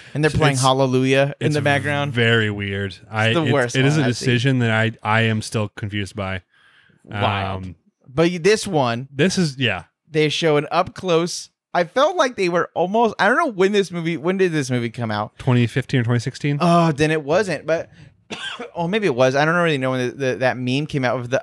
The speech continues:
Speaker 1: the Ahigo face or whatever.
Speaker 2: Yeah.
Speaker 1: It's like, I felt like that was what they were trying to do, like, make, like, the dad kind of be like, "Oh, wow, this is great," or whatever. And, like, you know, they're doing, they're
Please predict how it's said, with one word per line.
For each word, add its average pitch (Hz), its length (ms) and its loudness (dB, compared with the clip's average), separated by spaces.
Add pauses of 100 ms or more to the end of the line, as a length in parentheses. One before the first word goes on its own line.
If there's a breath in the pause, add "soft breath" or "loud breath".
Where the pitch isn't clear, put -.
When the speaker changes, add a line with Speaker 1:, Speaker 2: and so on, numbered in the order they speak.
Speaker 1:
the 139 220 -2
Ahigo 156 520 0
face 180 300 0
or 190 60 2
whatever. 196 480 2 (180 soft breath)
Speaker 2:
Yeah. 104 260 0 (180)
Speaker 1:
It's 120 120 -8
like, 156 360 2
I 160 160 4
felt 175 380 2
like 143 220 -2
that 131 300 0
was 127 560 0
what 139 280 -2
they 147 100 0
were 135 120 0
trying 135 400 -2
to 123 80 -6
do, 131 200 0
like, 120 240 -4
make, 135 240 -4
like, 143 160 0
the 135 80 -6
dad 131 380 2
kind 139 200 0
of 131 160 -4
be 139 120 -2
like, 131 220 0 (440 soft breath)
"Oh, 247 180 2
wow, 226 260 2
this 240 160 -2
is 185 160 -8
great," 202 480 4
or 156 140 4
whatever. 139 440 2
And, 160 180 -2
like, 160 200 0
you 185 80 2
know, 143 120 6
they're 170 180 2
doing, 190 500 -2
they're 185 180 0